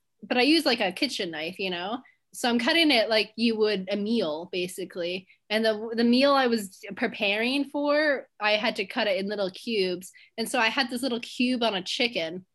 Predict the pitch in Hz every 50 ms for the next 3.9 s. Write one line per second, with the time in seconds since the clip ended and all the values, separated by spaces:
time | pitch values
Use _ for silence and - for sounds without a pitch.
0 | _ _ _ _ _ _ _ _ _ _ - 226 233 240 240 233 233 226 208 196
1 | 190 - _ _ _ _ _ _ _ _ _ _ _ _ _ _ _ - 233 254
2 | 269 269 254 214 185 165 185 202 214 226 233 233 208 190 190 185 196 180 170 170
3 | - - 208 196 185 - 190 175 180 180 185 180 185 - - - -